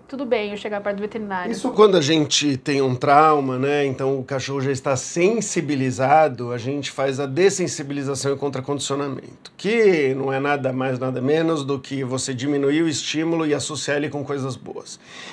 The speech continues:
Speaker 2: Então o que que seria diminuir o estímulo? Quando eu for pro lado do veterinário, eu vou pro lado do veterinário, não entro no veterinário, não vou fazer uma coisa desagradável e dou uma coisa boa, que é um petisco.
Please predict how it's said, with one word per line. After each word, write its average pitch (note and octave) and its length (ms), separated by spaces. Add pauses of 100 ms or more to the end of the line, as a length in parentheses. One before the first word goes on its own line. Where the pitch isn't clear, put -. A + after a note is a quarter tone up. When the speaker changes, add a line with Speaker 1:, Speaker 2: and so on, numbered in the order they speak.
Speaker 2:
Então D#3 200
o F3 40
que - 100
que - 80
seria F3+ 300
diminuir D3+ 540
o C#3 40
estímulo? B2+ 580 (300)
Quando G#3+ 180
eu G#3+ 60
for F3+ 140
pro E3 140
lado D#3 280
do C#3 120
veterinário, C#3 840 (340)
eu D3+ 180
vou E3 180
pro E3 180
lado D3+ 300
do D3 380
veterinário, E3 560
não F3 220
entro F3 360
no C#3+ 80
veterinário, C#3 460
não D3+ 100
vou D#3 80
fazer C#3 160
uma D3 120
coisa C#3+ 200
desagradável C#3 760
e G3+ 100
dou F#3+ 160
uma F3+ 120
coisa E3+ 260
boa, C3 340
que - 80
é D#3 40
um D#3 60
petisco. - 640